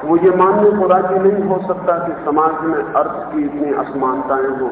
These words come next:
इतनी गरीबी, इतनी अमीरी, इतने फासले हो।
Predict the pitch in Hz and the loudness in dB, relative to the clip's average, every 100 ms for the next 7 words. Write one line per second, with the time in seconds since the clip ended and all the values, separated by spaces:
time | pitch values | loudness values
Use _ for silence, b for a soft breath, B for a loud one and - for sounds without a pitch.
0 | - 131 139 131 127 127 139 139 135 - | -6 -6 -4 -4 -2 -2 0 -2 -4 -6
1 | - - 131 143 139 - 135 143 143 139 | -10 -10 -6 -2 -2 -2 -2 0 2 0
2 | 139 135 135 123 120 - 127 | 0 -2 -2 -2 -4 -6 -8